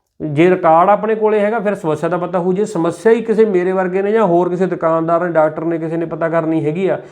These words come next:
ਉਹਨੂੰ ਤਾਂ ਖੇਤ 'ਚ ਆ ਕੇ ਪਹਿਲਾਂ ਸਾਰੀ ਇਨਵੈਸਟੀਗੇਸ਼ਨ ਕਰਨੀ ਪਊਗੀ, ਫਿਰ ਪਤਾ ਲੱਗੂ ਸਮੱਸਿਆ ਦਾ, ਫਿਰ ਉਹਦਾ ਹੱਲ ਹੋਊਗਾ। ਤੁਸੀਂ ਸਮੱਸਿਆ ਦਾ ਪਤਾ ਕਰਕੇ ਰੱਖੋ, ਹੱਲ ਬਹੁਤ ਸਾਰੇ ਹੋ ਜਾਂਦੇ ਹੁੰਦੇ ਆ, ਕੋਈ ਸਮੱਸਿਆ ਇਹੋ ਜਿਹੀ ਨਹੀਂ ਹੁੰਦੀ ਜਿਹੜੀ ਹੱਲ ਨਾ ਹੋਵੇ। ਪਰ ਜੇ ਪਨੀਰੀ ਸਹੀ ਤਰੀਕੇ ਨਾਲ ਤਿਆਰ ਕਰ ਲਈ, ਚੰਗੇ ਝਾੜ ਦੀ ਗਾਰੰਟੀ ਹੋ ਜਾਂਦੀ ਹੈ।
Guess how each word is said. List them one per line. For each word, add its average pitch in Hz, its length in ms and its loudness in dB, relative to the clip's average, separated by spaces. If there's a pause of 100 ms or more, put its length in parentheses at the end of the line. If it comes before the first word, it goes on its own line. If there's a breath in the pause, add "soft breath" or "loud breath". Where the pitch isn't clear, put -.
(180 loud breath)
ਉਹਨੂੰ 170 180 0
ਤਾਂ 220 100 2
ਖੇਤ 180 340 2
'ਚ 190 60 -2
ਆ 180 120 2
ਕੇ 185 120 -4
ਪਹਿਲਾਂ 202 220 -2
ਸਾਰੀ 180 220 0 (300)
ਇਨਵੈਸਟੀਗੇਸ਼ਨ 190 600 -4
ਕਰਨੀ 202 260 0
ਪਊਗੀ, 196 280 0
ਫਿਰ 165 240 0
ਪਤਾ 160 220 -2
ਲੱਗੂ 156 220 -2
ਸਮੱਸਿਆ 180 400 -4
ਦਾ, 208 140 0 (220 loud breath)
ਫਿਰ 185 120 0
ਉਹਦਾ 233 180 4
ਹੱਲ 139 260 2
ਹੋਊਗਾ। 131 340 -6 (360 loud breath)
ਤੁਸੀਂ 208 160 0
ਸਮੱਸਿਆ 180 400 0
ਦਾ 226 100 2
ਪਤਾ 196 240 0
ਕਰਕੇ 180 300 -2
ਰੱਖੋ, 165 320 -2
ਹੱਲ 151 300 2
ਬਹੁਤ 143 280 0
ਸਾਰੇ 160 260 -2
ਹੋ 139 160 -2
ਜਾਂਦੇ 135 280 -2
ਹੁੰਦੇ 139 280 -2
ਆ, 208 80 -2 (320 loud breath)
ਕੋਈ 180 120 2
ਸਮੱਸਿਆ 180 640 2 (680 loud breath)
ਇਹੋ 175 280 0
ਜਿਹੀ 190 160 0
ਨਹੀਂ 190 220 2
ਹੁੰਦੀ 170 280 2
ਜਿਹੜੀ 185 200 0
ਹੱਲ 147 280 2
ਨਾ 131 200 0
ਹੋਵੇ। 120 260 -4
ਪਰ 175 400 2
ਜੇ 190 140 -2
ਪਨੀਰੀ 180 460 -2
ਸਹੀ 196 200 -2
ਤਰੀਕੇ 208 300 -4
ਨਾਲ 202 100 2
ਤਿਆਰ 185 220 2
ਕਰ 180 200 0
ਲਈ, 196 180 -4
ਚੰਗੇ 165 300 -4
ਝਾੜ 170 240 -2
ਦੀ 143 140 -4
ਗਾਰੰਟੀ 127 280 -4
ਹੋ 123 120 -4
ਜਾਂਦੀ 113 320 -6
ਹੈ। - 60 -14